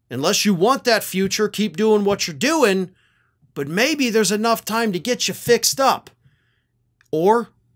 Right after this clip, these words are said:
maybe you're trying to work on an insanity defense for all the criminal charges you're facing. I don't know. But either way,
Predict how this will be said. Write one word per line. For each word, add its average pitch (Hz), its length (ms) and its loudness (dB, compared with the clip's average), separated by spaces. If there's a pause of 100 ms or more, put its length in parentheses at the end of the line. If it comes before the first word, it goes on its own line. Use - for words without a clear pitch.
(120)
maybe 135 400 -4
you're 214 220 -6
trying 262 300 0
to 214 40 4
work 214 300 0
on 208 120 0
an 196 120 0
insanity 180 640 0
defense 151 420 -6
for 156 180 -2
all 151 120 0
the 147 80 -8
criminal 165 360 -4
charges 147 460 -2
you're 113 80 -10
facing. 95 480 -10 (140)
I 226 180 2
don't 226 260 4
know. 120 440 0 (400)
But 226 100 0
either 214 300 2
way, 104 400 -4